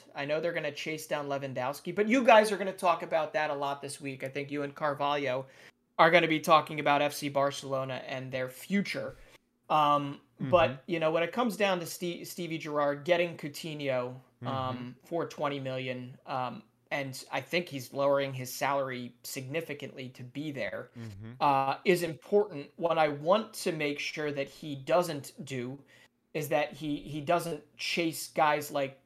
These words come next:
Speaker 1: Carney Chukwuemeka, um, a, you know, a Jacob Ramsey out the door, because their academy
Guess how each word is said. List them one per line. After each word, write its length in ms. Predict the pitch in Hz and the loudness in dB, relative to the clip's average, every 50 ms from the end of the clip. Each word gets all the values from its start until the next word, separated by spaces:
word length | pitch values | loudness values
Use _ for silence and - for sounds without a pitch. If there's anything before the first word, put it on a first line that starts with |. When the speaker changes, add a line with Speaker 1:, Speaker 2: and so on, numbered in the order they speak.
| _ | _
Speaker 1:
Carney 380 | - - 170 165 160 156 147 139 - _ _ _ _ - | -4 -2 -2 -2 -2 -4 -6 -10 -12 _ _ _ _ -6
Chukwuemeka, 880 | - 196 185 - - 180 147 151 151 151 147 147 156 143 143 143 143 139 131 _ _ - - - - - - | -4 -4 -4 0 0 0 2 2 0 0 0 0 -2 0 0 -2 -4 -6 -10 _ _ -6 -4 -4 -4 -2 -2
um, 400 | 139 139 139 139 139 131 139 - - | -2 0 0 0 -2 -4 -4 -6 -8
a, 120 | - 165 - | -8 -8 -6
you 140 | - 156 156 | -4 0 2
know, 120 | 151 147 | 4 4
a 60 | 143 | 4
Jacob 400 | 143 143 165 160 156 156 165 143 | 4 2 -2 -2 -2 -2 -6 -4
Ramsey 680 | 135 139 143 143 143 147 147 135 135 135 131 131 131 131 _ _ _ _ _ _ - | -4 -2 -2 -2 -2 -4 -4 -8 -8 -8 -8 -10 -12 -14 _ _ _ _ _ _ 2
out 260 | 165 156 156 - - | 2 2 2 0 -6
the 80 | 156 | -8
door, 380 | 147 131 156 151 147 147 135 135 | -6 -4 -4 -2 0 2 2 2
because 500 | 131 131 131 127 - 151 139 135 127 - | 0 -4 -10 -8 -4 -4 -4 -4 -4 -8
their 280 | - - 151 - 226 - | -8 0 0 2 2 2
academy 680 | - - - 160 147 147 151 143 139 131 123 123 117 | 0 -2 -4 0 0 0 0 0 -4 -6 -8 -10 -12